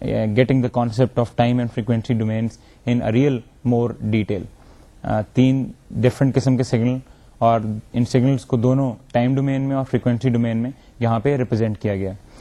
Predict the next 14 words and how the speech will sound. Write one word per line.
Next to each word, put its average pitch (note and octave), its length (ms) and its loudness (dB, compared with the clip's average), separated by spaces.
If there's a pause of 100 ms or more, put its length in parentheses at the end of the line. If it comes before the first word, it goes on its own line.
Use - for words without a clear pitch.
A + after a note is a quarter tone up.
(260)
So C3 80 6
the - 160 8
first F#3 220 6
signal، D3 220 2 (440)
آ، - 60 -2
in B2 140 0
the C3 140 0
A D3 140 4 (120)
part, A2 480 0
the A2 140 2
top C3+ 260 6
one C3 120 0 (180)
is C3 80 4
a A#2+ 180 -2